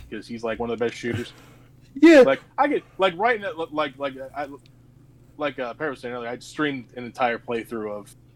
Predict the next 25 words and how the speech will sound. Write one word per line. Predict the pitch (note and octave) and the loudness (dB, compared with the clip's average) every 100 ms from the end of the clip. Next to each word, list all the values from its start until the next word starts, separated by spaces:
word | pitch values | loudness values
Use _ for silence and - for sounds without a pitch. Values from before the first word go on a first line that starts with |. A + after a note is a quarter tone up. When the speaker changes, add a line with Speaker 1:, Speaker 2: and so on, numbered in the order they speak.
| - - - - | -20 -20 -20 -4
Speaker 1:
Final | B2+ A#2 | -2 0
Fantasy | B2+ A#2 G#2 | -2 -6 -6
X | - A2+ G#2+ | -4 -4 -4
for, | - | -8
like, | G#2+ G2+ - - | -8 -10 -14 -20
several | - A2+ G#2+ G2+ | -2 -2 0 -4
weeks. | G#2+ G#2+ - - - - - - - - - | -4 -6 -10 -18 -20 -20 -20 -20 -20 -20 -6
And, | A#2+ A2 G#2 | 2 2 0
like, | G#2 - | -4 2
I, | D3 | 4
there's | D#3 F3+ E3 - | 6 4 0 0
a | D#3+ - | 0 0
good | - A3 F3+ | 2 2 2
chunk | - C#3 | 2 2
of | C3+ | 2
that | A#2+ | 0
with | A#2 A#2 | -2 -4
me | B2 | -8
just, | A#2 A#2+ - | -6 -4 -2
like, | B2 A#2 A#2+ | -2 -6 -8
randomly | B2+ A#2+ A#2+ A2+ | -6 -4 -6 -8
grabbing | A2 A2 G#2 | -8 -8 -10
bit-, | G#2+ G#2 - - | -20 -20 -20 -8
blitzball | A#2 - B2+ | -8 -8 -6
players. | D3 C4 G3+ - | 0 2 0 -2